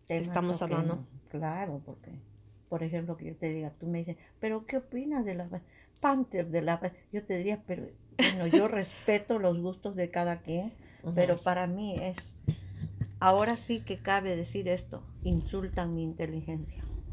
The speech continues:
Speaker 2: Ujú.
Speaker 1: Porque yo sé que yo soy una persona pensante
Speaker 2: Ujú.
Speaker 1: y que esas cosas
Speaker 2: No pueden
Speaker 1: no,
Speaker 2: pasar.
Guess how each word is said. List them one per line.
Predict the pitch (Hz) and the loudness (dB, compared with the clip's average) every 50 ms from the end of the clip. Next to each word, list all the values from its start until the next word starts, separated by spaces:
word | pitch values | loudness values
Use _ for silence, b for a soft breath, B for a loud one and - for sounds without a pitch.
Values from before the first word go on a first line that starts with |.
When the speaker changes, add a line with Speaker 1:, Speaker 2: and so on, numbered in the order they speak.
| - - | -8 -6
Speaker 2:
Ujú. | 165 170 165 165 160 156 160 170 170 - - - - - - | -6 -6 -6 -6 -8 -8 -10 -12 -14 -16 -20 -20 -20 -6 -2
Speaker 1:
Porque | 185 180 180 - 196 190 180 | -2 -2 0 -2 -6 -4 0
yo | 180 185 185 | 2 2 2
sé | 185 - - 220 214 208 - | 0 -2 -2 -2 -2 -2 -6
que | - - 170 | -8 -6 -4
yo | 175 170 | -4 -4
soy | 170 - 180 180 | -4 -4 -6 -4
una | 180 185 180 185 | -4 -4 -4 -4
persona | 180 175 170 185 180 180 175 | -6 -6 -4 -4 -6 -6 -6
pensante | - - 180 160 156 151 - - 185 175 170 165 - - 240 302 - - - - - - - | -2 -2 -2 -2 -2 -4 -6 -4 -4 -4 -2 -4 -4 -4 -6 -6 -6 -12 -20 -20 -20 -10 -8
Speaker 2:
Ujú. | 175 185 170 156 156 165 - - | -4 -4 -4 -4 -6 -8 -10 -8
Speaker 1:
y | - 180 180 | -6 -6 -4
que | - 202 190 | -2 -2 -2
esas | 180 196 185 175 | 0 -2 -4 -6
cosas | - - 180 180 170 - - - - - - - b b b b b b b b - - - _ - - - | -6 -6 -6 -6 -6 -8 -12 -14 -16 -20 -20 -20 b b b b b b b b -20 -20 -20 _ -20 -16 -2
Speaker 2:
No | - 175 170 175 | 2 2 2 6
pueden | 180 170 165 165 - | 8 8 8 8 4
Speaker 1:
no, | 190 - | 2 2
Speaker 2:
pasar. | 196 - 156 139 107 104 - | 0 0 0 0 0 0 -2